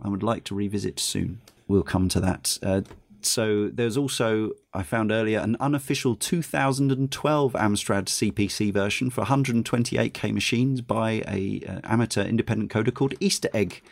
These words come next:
and it's remarkably impressive, but I think it would only really be for Amstrad C P C enthusiasts, not people who wanted to play R-Type. Uh, then there's a whole saga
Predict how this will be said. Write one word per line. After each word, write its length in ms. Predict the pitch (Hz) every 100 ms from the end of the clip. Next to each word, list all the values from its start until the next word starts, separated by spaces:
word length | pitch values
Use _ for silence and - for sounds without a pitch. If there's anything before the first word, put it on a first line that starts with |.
| - - -
and 440 | 120 120 117 113 -
it's 580 | 117 117 - - - -
remarkably 840 | 117 113 117 104 110 110 113 110
impressive, 600 | - 104 110 - 90 - _ -
but 480 | 92 - - - - _ _ _ _ _ _ _ _ _ _ _ _ _
I 80 | 101
think 280 | 90 98 -
it 120 | -
would 260 | 92 98 -
only 240 | - 98 92
really 280 | 92 90 92
be 200 | 98 92
for 460 | - 92 92 85 - -
Amstrad 520 | 95 87 - 85 90
C 240 | - - 98
P 140 | 95
C 300 | - 104 98
enthusiasts, 680 | 98 - 104 92 87 - -
not 140 | 101
people 260 | - 101 95
who 60 |
wanted 300 | 92 92 92
to 60 | -
play 320 | - 92 101 - - - -
R-Type. 520 | - 120 117 95 90 - - - - - - - - -
Uh, 160 | 107 101
then 240 | 143 151
there's 180 | 139 135
a 60 | 135
whole 220 | 160 147
saga 560 | - 147 151 123 95